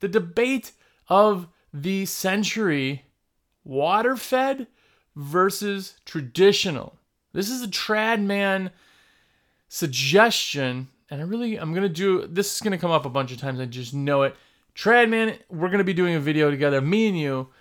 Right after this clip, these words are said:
and, uh, we're gonna talk more about this subject, but I did wanna touch on it because out of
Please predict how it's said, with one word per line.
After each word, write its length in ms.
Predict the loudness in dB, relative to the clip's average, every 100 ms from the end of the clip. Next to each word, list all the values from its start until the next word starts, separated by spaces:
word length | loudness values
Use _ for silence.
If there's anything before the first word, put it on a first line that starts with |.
| _ _ _
and, 480 | -6 -2 -2 -2 0
uh, 340 | 0 2 0 -2
we're 100 | -4
gonna 140 | -4
talk 260 | -2 -2 -2
more 300 | -4 -2 -4
about 400 | -4 -4 -6 -6
this 180 | -8 -8
subject, 340 | -8 -10 -4
but 160 | -4 -2
I 60 | -10
did 180 | -8 -4
wanna 240 | -2 -2
touch 320 | -4 -6 -4
on 140 | -6 -6
it 100 | -10 _
because 460 | -14 -6 -6 -6 -10 _ _ _ _ _
out 120 | 4
of 120 | 4